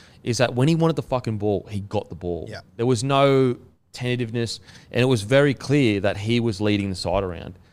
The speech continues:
Speaker 1: I'm really impressed with Sexton, and I think that if the Titans have learned anything, uh, from this, the Taylor situation, if you do get a few losses in a row, don't put pressure on Sexton.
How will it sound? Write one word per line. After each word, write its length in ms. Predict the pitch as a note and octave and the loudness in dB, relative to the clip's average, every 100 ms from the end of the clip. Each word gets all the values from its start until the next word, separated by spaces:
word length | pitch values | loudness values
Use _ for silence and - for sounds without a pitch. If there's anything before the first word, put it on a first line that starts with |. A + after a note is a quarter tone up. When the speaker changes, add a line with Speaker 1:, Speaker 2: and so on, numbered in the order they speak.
| _ - | _ -6
Speaker 1:
I'm 280 | A2+ A2+ G2 | -2 0 0
really 460 | G2+ A2+ A#2 G#2+ | 4 6 8 6
impressed 320 | G2 F2+ F#2+ - | 2 0 -4 -4
with 80 | F#2 | -4
Sexton, 460 | G2+ F#2+ A#2 A2 | -4 -2 -4 -4
and 100 | G#2+ F#2+ | -2 -2
I 60 | |
think 240 | F#2 G#2 F#2+ | -2 -4 0
that 340 | F#2+ F#2 - _ _ _ _ _ _ _ _ _ - - | 0 0 -10 _ _ _ _ _ _ _ _ _ -20 -12
if 80 | - | -6
the 80 | G#2+ | -6
Titans 400 | - B2 F#3 F3+ | -4 -2 0 0
have 100 | E3+ | 0
learned 240 | D#3+ D3+ A#2 | 2 0 2
anything, 520 | A2+ A2 A#2+ B2+ D3+ - _ _ _ _ _ _ _ _ | 0 0 -2 -4 -6 -14 _ _ _ _ _ _ _ _
uh, 180 | G#2 F#2+ | 2 2
from 220 | - A2 | 2 -2
this, 180 | G2+ - | -2 -2
the 120 | A#2 | -6
Taylor 320 | - A#2+ B2 A#2+ | -2 4 4 2
situation, 720 | B2+ C3 A#2 A2+ - D#3 - - _ _ | -2 0 2 2 -2 -10 -12 -20 _ _
if 200 | D#3 D3 | -4 -2
you 120 | E3+ | -4
do 340 | B2 C3 C#3 C3+ | -2 2 2 0
get 200 | B2 B2+ | 0 -2
a 60 | A#2+ | 0
few 200 | - B2 | -2 0
losses 300 | A#2 A#2 A2+ | 0 0 -2
in 80 | |
a 60 | G#2 | 0
row, 300 | G#2 G2+ G2+ - _ - | 2 2 0 -6 _ -4
don't 360 | B2+ C#3 C#3+ | 0 0 -2
put 220 | - C3 - | 0 0 0
pressure 340 | A#2+ A2 A#2+ | -4 -2 -2
on 120 | G2+ | -2
Sexton. 540 | - F#2+ F2+ - G2 | -2 -4 -4 -4 -6